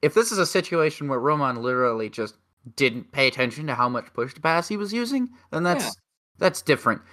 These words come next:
Speaker 1: But if this
Speaker 2: Why would
Speaker 1: was
Speaker 2: the
Speaker 1: what
Speaker 2: team
Speaker 1: he
Speaker 2: use it? Like, "Hey,
Speaker 1: says
Speaker 2: but," but then, but at that point, the team still gotta tell him, "Hey, buddy, we're just letting you know, hey,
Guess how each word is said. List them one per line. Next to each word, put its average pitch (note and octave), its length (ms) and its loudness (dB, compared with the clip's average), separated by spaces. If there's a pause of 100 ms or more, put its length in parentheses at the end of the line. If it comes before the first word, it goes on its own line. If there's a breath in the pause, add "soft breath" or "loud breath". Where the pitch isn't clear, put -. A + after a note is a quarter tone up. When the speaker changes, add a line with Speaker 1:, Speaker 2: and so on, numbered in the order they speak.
(160 soft breath)
Speaker 1:
But D3+ 100 6
if D3+ 120 2
this F#3 80 10
Speaker 2:
Why G3 60 10
would G#3 80 6
Speaker 1:
was F#3+ 300 4
Speaker 2:
the D3 80 -12
Speaker 1:
what D#3+ 120 8
Speaker 2:
team A3+ 60 6
Speaker 1:
he F#3+ 80 4
Speaker 2:
use E3 120 2
it? - 60 -2
Like, A#3+ 120 4
"Hey, D3+ 180 6
Speaker 1:
says B2+ 120 0
Speaker 2:
but," E3+ 140 0 (260)
but E3 180 -2
then, G#3+ 180 8
but G3 180 0
at G3+ 140 2
that G#3+ 160 0
point, F#3+ 180 -2
the E3 60 -4
team A3+ 240 0
still G#3+ 120 2
gotta F#3 140 0
tell G#3 100 2
him, E3+ 60 -4 (320 soft breath)
"Hey, E3+ 160 4
buddy, F#3 340 6
we're D#3 120 4
just F#3+ 260 -4
letting F3+ 220 2
you A#3+ 60 4
know, F#3+ 240 4
hey, F3+ 240 -2